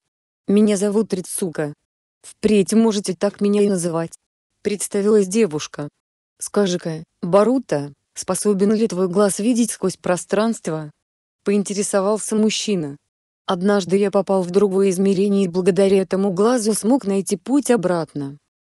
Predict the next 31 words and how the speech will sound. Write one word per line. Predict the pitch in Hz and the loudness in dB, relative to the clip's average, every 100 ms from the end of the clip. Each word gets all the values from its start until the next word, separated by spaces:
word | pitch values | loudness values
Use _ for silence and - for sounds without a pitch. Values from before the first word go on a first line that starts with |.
| _ - | _ -2
И | 202 | 0
по | 196 | 0
пути | 202 196 233 262 - - | -2 -4 -2 -2 -4 -4
я | 180 196 | 0 2
видел | 214 202 202 | 2 -2 -2
своих | 202 196 214 | -2 -2 -2
друзей, | 190 202 180 190 196 - _ _ _ | 0 0 0 -2 -4 -12 _ _ _
но | 202 196 | 0 2
больше | 180 196 - | 2 0 -2
этой | 202 196 190 | -2 0 0
способности | 185 - 180 - 185 175 180 226 | -4 -4 -4 -2 -2 -2 -4 0
не | 220 202 | 0 2
проявлялось», | 208 208 190 208 156 - _ _ _ _ | 2 2 2 -2 -4 -12 _ _ _ _
ответил | 185 180 190 185 160 | -6 0 0 0 -4
я. | 143 139 - _ _ _ - | -4 -6 -8 _ _ _ -6
«Ясно. | 190 226 226 160 143 139 _ _ _ _ _ | 0 2 0 -4 -6 -8 _ _ _ _ _
Ну, | 208 208 | -2 0
во | 190 | 0
всяком | - 202 202 | 0 0 0
случае, | - 233 254 - - - | 0 0 0 -2 -6 -8
твоим | 147 185 196 190 | -6 0 2 2
образованием | 156 170 165 170 202 202 165 | 0 0 0 0 0 0 0
займутся | 151 165 160 180 196 | -2 -2 -2 -4 -4
Танери, | 202 220 196 240 277 254 _ - | 0 0 2 0 0 -4 _ -2
но | 214 | 2
если | 226 220 196 | 2 0 -2
захочешь | 190 202 226 220 220 - | -2 0 0 0 -2 -4
получить | 180 180 - 208 170 | -2 -2 -2 -4 0
достойные | 185 - 208 196 202 | -2 0 0 2 2
уроки | 208 247 226 | 2 0 -2
фехтования, | - 214 - 220 202 170 151 143 | -6 -6 -2 0 0 -2 -2 -4